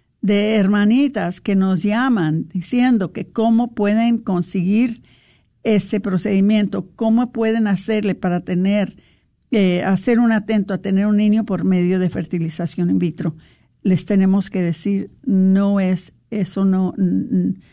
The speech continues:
no es moral, es inmoral. Y les explicamos, claro, por qué, ya sabiendo, ¿verdad? Pues entonces ya se arrepienten y, y, y ya, eh, buscan otros métodos, como dice Rosa.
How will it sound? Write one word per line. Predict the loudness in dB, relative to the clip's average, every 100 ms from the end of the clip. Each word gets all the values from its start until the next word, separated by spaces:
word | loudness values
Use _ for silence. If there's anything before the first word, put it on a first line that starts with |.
| _
no | 0 2
es | 2
moral, | 2 0 2 2 0 -2 -8 _ _ _ -4
es | -2 -2
inmoral. | 0 2 2 0 -6 -10 -18 _ _ _
Y | 0 2 2
les | 0 -2
explicamos, | -4 -2 -2 0 0 0 -2
claro, | 0 0 0 -2
por | -2 0
qué, | 0 0 0 -2
ya | -2 -2
sabiendo, | -2 -2 -2 0 0 0
¿verdad? | -2 0 -2 -4
Pues | -6
entonces | -6 -4 -4
ya | -4
se | -4 -6
arrepienten | -4 -2 2 2 2 -2 -2 -6 -20 _ _ -2
y, | 2 2 0
y, | 0 0 0 -2 -2
y | -2 0
ya, | 0 -2 -4 -8 -18 -18 -16
eh, | -8 -6 -4 -6 0
buscan | 2 2 0 -2
otros | -2 -4 -6 -4
métodos, | -4 -4 -4 -4
como | -4 -2
dice | -2 -4 -4
Rosa. | -2 0 -2